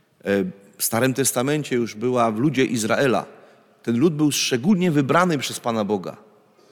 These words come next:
Dlatego nieraz mówimy o Żydach, że to naród wybrany. Rzeczywiście,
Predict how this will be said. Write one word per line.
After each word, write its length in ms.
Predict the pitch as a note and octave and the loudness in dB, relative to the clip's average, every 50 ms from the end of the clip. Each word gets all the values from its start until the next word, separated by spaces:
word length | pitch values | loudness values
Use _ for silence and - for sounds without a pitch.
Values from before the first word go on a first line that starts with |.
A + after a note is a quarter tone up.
| _ _ _ _ _ _ _ _ _ _ _ _ _ _ _ _ _ _ _ _ _ _ _ _ _ _ _ | _ _ _ _ _ _ _ _ _ _ _ _ _ _ _ _ _ _ _ _ _ _ _ _ _ _ _
Dlatego 300 | - G#2 - B2+ A#2 C3 | -10 -6 -4 -2 -2 -2
nieraz 400 | C3 C3+ C3 C3 B2+ C3 B2 - | 0 0 0 2 2 0 0 -2
mówimy 360 | B2 A#2 B2+ E3 D3 B2+ A#2 | -4 -4 -4 -2 -2 -2 -2
o 360 | - - G#2 G#2+ E2+ - - G#2 | 0 0 0 0 -2 -4 -6 -4
Żydach, 340 | A2 C3+ B2+ A#2 A#2 G#2+ | -2 -2 0 0 -2 -2
że 100 | G#2 A2+ | -2 -6
to 200 | G2+ - A#2 A#2 - - | -4 -4 -4 -4 -4 -6
naród 320 | - A2+ B2+ D3 E3 E3 C3 | -4 -2 -2 0 0 -2 -2
wybrany. 480 | C3 B2 A2 A#2 C3+ C#3+ B2 G#2 C#2 - - - _ _ _ _ _ _ _ _ _ _ _ _ _ _ _ _ _ _ _ _ _ _ _ _ _ _ _ _ _ - | -2 -4 -2 0 0 0 -2 -4 -6 -10 -16 -20 _ _ _ _ _ _ _ _ _ _ _ _ _ _ _ _ _ _ _ _ _ _ _ _ _ _ _ _ _ -12
Rzeczywiście, 600 | G2+ - - A2 C3+ D#3 - - - - F2 | -10 -6 -4 -4 -2 -2 -4 -4 -6 -6 -8